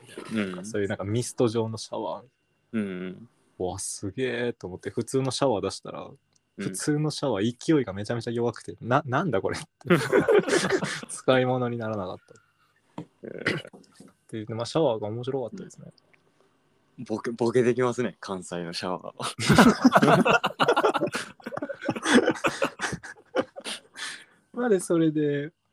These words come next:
Speaker 1: 二日目、ちょっと話しすぎてるから、ちょっと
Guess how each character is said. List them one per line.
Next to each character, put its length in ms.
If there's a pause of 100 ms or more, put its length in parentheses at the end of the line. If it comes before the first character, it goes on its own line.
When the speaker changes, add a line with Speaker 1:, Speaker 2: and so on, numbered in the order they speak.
(120)
Speaker 1:
二 180 (140)
日 100 (240)
目、 80
ち 80
ょ 20
っ 40
と 200
話 320
し 60
す 80
ぎ 80
て 80
る 80
か 100
ら、 180 (100)
ち 80
ょ 40
っ 20
と 180